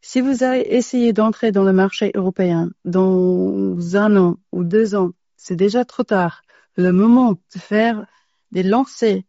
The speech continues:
dans un marché, c'est dès que le, l'accord est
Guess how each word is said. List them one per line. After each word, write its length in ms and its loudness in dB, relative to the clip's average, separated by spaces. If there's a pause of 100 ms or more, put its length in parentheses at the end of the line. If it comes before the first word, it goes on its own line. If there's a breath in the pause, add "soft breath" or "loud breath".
(100)
dans 240 0 (360)
un 100 0
marché, 640 -4 (240)
c'est 280 -8
dès 340 0 (140)
que 260 -2 (120)
le, 320 0 (260)
l'accord 540 -2
est 280 0